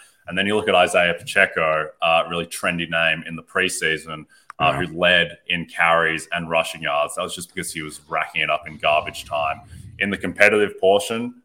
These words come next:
Speaker 1: of that game, uh, between the Chiefs and the Cardinals, Jerick McKinnon was getting half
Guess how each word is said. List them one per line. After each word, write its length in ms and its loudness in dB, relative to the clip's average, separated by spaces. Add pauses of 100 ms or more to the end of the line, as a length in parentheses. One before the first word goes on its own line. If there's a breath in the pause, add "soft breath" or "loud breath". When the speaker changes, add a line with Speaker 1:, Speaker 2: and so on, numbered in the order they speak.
(120)
Speaker 1:
of 180 2
that 240 4
game, 460 0 (120)
uh, 240 2
between 340 -6
the 60 -6
Chiefs 300 0
and 100 -4
the 60 -6
Cardinals, 640 2 (200 soft breath)
Jerick 220 4
McKinnon 400 0
was 120 -4
getting 240 0 (140)
half 320 4